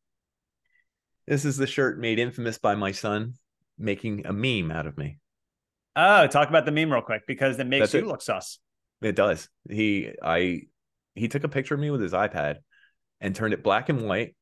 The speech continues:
Speaker 1: and made it grainy and then wrote, "Bite me, I'm lonely."
Speaker 2: <laughs>
Speaker 1: And, and literally put a frame around it or something and sent it to me and said, "Look, Dada, you're a meme." And I was like, "Okay."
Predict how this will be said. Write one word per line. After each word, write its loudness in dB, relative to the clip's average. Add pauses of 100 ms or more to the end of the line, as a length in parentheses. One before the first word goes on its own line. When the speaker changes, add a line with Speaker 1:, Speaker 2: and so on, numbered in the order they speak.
(640)
Speaker 1:
and -4
made 2
it 0
grainy -2 (440)
and -2
then 0
wrote, 0 (140)
"Bite -4
me, -2
I'm -4
lonely." -4 (100)
Speaker 2:
<laughs> -18 (1300)
Speaker 1:
And, 2 (160)
and 2
literally 6
put 4
a 6
frame 0
around 0
it -4
or 0
something -6
and -8
sent 0
it -6
to -8
me -2
and -2
said, 2
"Look, 2
Dada, 4
you're 4
a 0
meme." -4
And -8
I -4
was -4
like, -2 (1040)
"Okay." 0